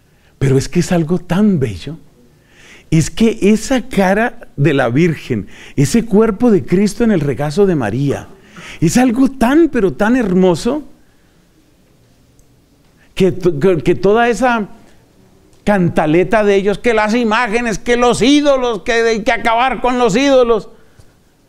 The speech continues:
Salvo algún loco por ahí hace unos años, nadie ha pensado nunca en destruir la Pietà, nadie. Entonces, dejemos de pensar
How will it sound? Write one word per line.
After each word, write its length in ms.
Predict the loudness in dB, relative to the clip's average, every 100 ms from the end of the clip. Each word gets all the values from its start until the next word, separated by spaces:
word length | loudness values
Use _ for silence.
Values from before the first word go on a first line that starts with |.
| _ _
Salvo 340 | -4 0 2 2
algún 340 | 2 2 2
loco 320 | 2 0 -2
por 160 | 0 0
ahí 200 | 2 2
hace 180 | 0 0
unos 260 | 0 -2
años, 380 | 0 0 0 -2
nadie 320 | 0 0 2
ha 80 | 0
pensado 320 | -2 -2 -2
nunca 300 | 0 -2 -2
en 80 | -4
destruir 360 | -4 -6 -6 -4
la 140 | -4
Pietà, 340 | -4 -6 -6 -8
nadie. 400 | -8 -6 -8 -12 -20 _ _ _ _ _ _ _ _ _ -12 -2
Entonces, 560 | 2 2 2 -2 -4 -10 -20 _ -16 -4
dejemos 520 | -2 0 2 2 2
de 120 | 2
pensar 680 | 0 0 0 0 0 -2